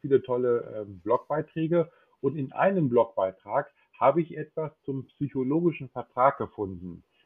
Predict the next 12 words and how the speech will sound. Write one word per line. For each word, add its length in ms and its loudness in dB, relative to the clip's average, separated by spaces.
Das 100 -16
passt 260 -2
jetzt 220 0
vielleicht 280 -2
nicht 300 -2
so 180 -2
ganz 400 2
zu 100 -4
diesem 400 -6
Thema, 520 0
aber 240 0
das, 260 -4